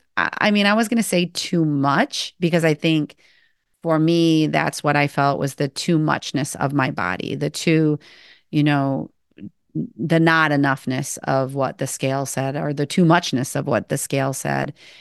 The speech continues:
And, you know, for other people, it's the, you know, it's the opposite of that, and not feeling,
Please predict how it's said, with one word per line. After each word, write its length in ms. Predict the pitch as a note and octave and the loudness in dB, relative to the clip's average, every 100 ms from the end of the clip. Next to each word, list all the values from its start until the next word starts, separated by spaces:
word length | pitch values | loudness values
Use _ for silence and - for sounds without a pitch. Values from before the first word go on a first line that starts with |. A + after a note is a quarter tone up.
| _ | _
And, 160 | A3 | 4
you 60 | A#3+ | 6
know, 120 | B3 | 6
for 160 | A#3 G#3+ | 4 2
other 240 | G3+ A3 | 4 2
people, 400 | - A3+ A#3+ G#3+ | 0 -2 0 0
it's 260 | E3+ D#3+ - | 0 -2 -10
the, 280 | C#3+ E3 - | -4 -4 0
you 100 | E3 | 0
know, 240 | D#3 D3+ - | 0 -2 0
it's 220 | D#3+ - | -2 0
the 340 | D#3 D3 C#3+ - _ - | 0 0 -2 -6 _ 0
opposite 460 | E3 A3 F3+ - | 0 0 -2 -2
of 100 | D3 | -2
that, 360 | C#3+ C#3+ C#3+ C#3+ | 0 2 2 0
and 160 | C#3+ D3 | 0 0
not 260 | D3 - | 0 -2
feeling, 540 | - D#3 D#3 D#3 D#3 | -6 -2 0 0 0